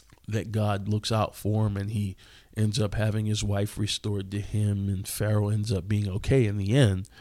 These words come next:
you know. But we learn through, through this, one, that integrity will preserve you.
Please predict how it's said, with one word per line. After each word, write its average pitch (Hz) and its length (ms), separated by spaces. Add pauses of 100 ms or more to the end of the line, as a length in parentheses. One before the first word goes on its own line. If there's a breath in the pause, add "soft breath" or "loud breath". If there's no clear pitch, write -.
(420 soft breath)
you 120 140
know. 101 260
But 104 220 (340 soft breath)
we 107 140
learn 113 300
through, 107 320
through - 420
this, 107 340
one, 120 300
that 107 140
integrity 110 500
will 104 160
preserve 107 460
you. 95 160